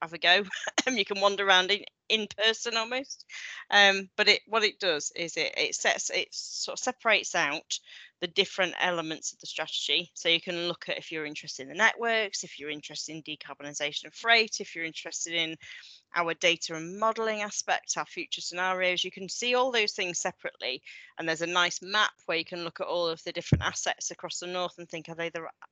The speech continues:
are those, you know, have we got the right patterns of con-, where things connect, the connectivity patterns? Oh, is all that, is all that right?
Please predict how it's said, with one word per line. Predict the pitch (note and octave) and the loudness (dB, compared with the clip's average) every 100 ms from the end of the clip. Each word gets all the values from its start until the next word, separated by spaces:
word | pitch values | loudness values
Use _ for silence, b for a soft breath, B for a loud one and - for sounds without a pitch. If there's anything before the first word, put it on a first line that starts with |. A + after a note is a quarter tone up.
| - | -8
are | F#3 | 0
those, | F#3 F#3 E3+ - _ - | 0 0 -4 -10 _ -12
you | F#3 | -4
know, | D3 | -4
have | C#3+ | -4
we | F#3 | -4
got | F#3 - | -4 -4
the | F3 | -2
right | F3 E3 - | 0 0 -2
patterns | F#3+ D#3+ F3 F3 | -2 0 -4 -12
of | - | -12
con-, | F3 - - - | -14 -14 -12 0
where | F3 E3 - | 0 0 -6
things | F#3 E3+ | -10 -8
connect, | - F3 F#3 - - - | -10 -2 -2 -2 -12 -18
the | |
connectivity | - F#3+ F#3+ - F#3+ D#3+ - - | -12 -6 -6 -4 -10 -8 -10 -10
patterns? | E3+ - F3+ F3 F3 - B B B B B _ - | -10 -10 -10 -12 -16 -16 B B B B B _ 2
Oh, | A3+ - | 4 4
is | G#3+ | 4
all | A#3 A3+ | 4 4
that, | G3+ F3+ - | 4 4 2
is | F#3+ G3 | -6 -4
all | F#3+ | -2
that | F3+ - | -2 0
right? | F3 C3 F#2 | -2 -2 -6